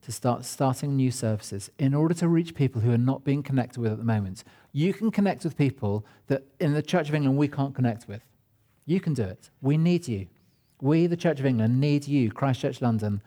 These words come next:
to play your part in the re-evangelization of this city. Why? Because this city is gonna be transformed for good. Do you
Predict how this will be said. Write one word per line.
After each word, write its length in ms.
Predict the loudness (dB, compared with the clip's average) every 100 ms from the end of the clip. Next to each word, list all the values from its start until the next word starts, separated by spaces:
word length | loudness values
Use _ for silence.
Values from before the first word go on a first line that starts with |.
| -16 -10
to 100 | -10
play 280 | -2 0 2
your 200 | 2 0
part 480 | 0 2 0 -4 -18 -20 _
in 100 | 0
the 80 | 2
re-evangelization 920 | 4 2 2 0 0 0 0 -2 -4 -6
of 60 |
this 120 | -4
city. 400 | -4 -8 -8 -10 -12 _ _ -20 -20 -2
Why? 480 | 0 2 2 0 -4 -20 -20
Because 280 | -2 0 2
this 180 | 0 0
city 320 | 0 0 0
is 80 | 0
gonna 180 | 0 2
be 140 | 0
transformed 720 | 0 -2 -2 -4 -2 -2 -2
for 160 | -4 -4
good. 340 | 0 2
Do 60 |
you 20 | 0